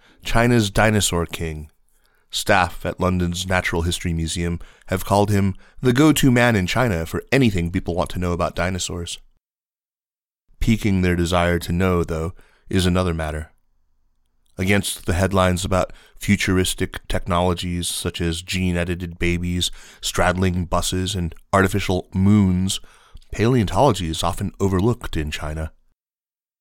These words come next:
Yet some of the most revelatory recent discoveries about dinosaurs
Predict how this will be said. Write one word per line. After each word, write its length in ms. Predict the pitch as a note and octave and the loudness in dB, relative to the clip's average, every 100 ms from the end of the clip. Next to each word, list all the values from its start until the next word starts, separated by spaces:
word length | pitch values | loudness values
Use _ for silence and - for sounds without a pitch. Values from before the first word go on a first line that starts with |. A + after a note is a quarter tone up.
| _ _ _ _ _ | _ _ _ _ _
Yet 200 | B2+ - | 2 4
some 140 | - | 4
of 40 | D3 | 4
the 60 | |
most 240 | C#3 B2+ G2+ | 4 4 4
revelatory 600 | A2 D3+ C#3+ - C3+ A#2 | 2 2 0 0 2 2
recent 360 | G#2+ - - | 0 -2 -4
discoveries 580 | - - - F#2+ F2 D#2+ | -4 -4 -2 -2 -2 -2
about 280 | E2+ F2+ D#2+ | 0 0 0
dinosaurs 580 | E2+ E2 E2 E2+ E2+ | -2 -2 -2 0 0